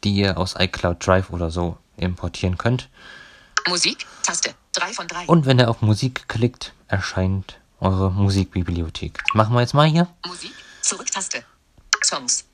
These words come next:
Speaker 2: Überschrift.
Speaker 1: Ja, und dann müsst ihr, wenn ihr auf Musik geklickt habt, auf Songs gehen, sonst funktioniert das nicht so ganz.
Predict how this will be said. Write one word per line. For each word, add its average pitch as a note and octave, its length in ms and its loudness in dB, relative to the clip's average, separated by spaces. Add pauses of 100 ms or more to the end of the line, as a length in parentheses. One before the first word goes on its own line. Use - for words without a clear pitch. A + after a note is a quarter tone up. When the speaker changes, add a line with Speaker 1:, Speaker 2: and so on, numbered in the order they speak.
Speaker 2:
Überschrift. - 460 -8 (320)
Speaker 1:
Ja, A2 200 6
und - 380 0 (220)
dann A#2 220 6
müsst B2 260 2
ihr, A2+ 240 2 (200)
wenn G#2 180 4
ihr G2+ 80 2
auf G2 100 -2
Musik G#2+ 280 4
geklickt A2 360 0
habt, G#2+ 160 -4
auf F2+ 220 0
Songs - 540 2 (100)
gehen, C3 260 2
sonst G#2+ 400 -2 (340)
funktioniert G2 600 0
das F2 140 -4
nicht F2 140 -6
so D#2 100 -6
ganz. - 400 -6